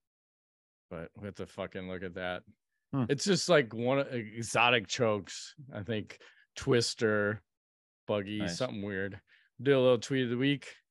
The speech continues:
Speaker 2: Mm-hmm.
Speaker 1: This one goes out to Tev Talks M M A, talking about,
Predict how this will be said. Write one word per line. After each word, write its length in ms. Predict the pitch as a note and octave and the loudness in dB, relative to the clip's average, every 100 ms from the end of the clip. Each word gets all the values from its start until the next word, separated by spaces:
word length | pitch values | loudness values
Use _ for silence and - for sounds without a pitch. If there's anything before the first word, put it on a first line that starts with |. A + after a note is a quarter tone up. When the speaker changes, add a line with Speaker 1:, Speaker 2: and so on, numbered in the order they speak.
| _ _ F#2+ | _ _ -10
Speaker 2:
Mm-hmm. 300 | F#2 F2+ A2+ B2+ _ _ _ _ _ _ | -8 -8 -10 -14 _ _ _ _ _ _
Speaker 1:
This 160 | C3 B2 | -8 -2
one 160 | C#3+ C3 | 0 4
goes 300 | C#3 C#3 C3+ | 4 4 6
out 240 | C3 A#2+ | 4 4
to 440 | - C3 B2 A#2+ A2 - | -2 -2 0 -2 -4 0
Tev 320 | E3 D#3+ A#2 | 2 2 0
Talks 480 | - C#3+ C#3+ C#3 C3+ | 2 4 4 2 -4
M 100 | C3 | -2
M 160 | B2+ | -2
A, 340 | C3+ C3+ C3 B2 _ _ _ _ _ _ _ _ _ - _ _ _ - | 0 0 0 -4 _ _ _ _ _ _ _ _ _ -20 _ _ _ -2
talking 220 | C#3+ B2+ | 0 4
about, 360 | C3 B2 B2 | 6 6 6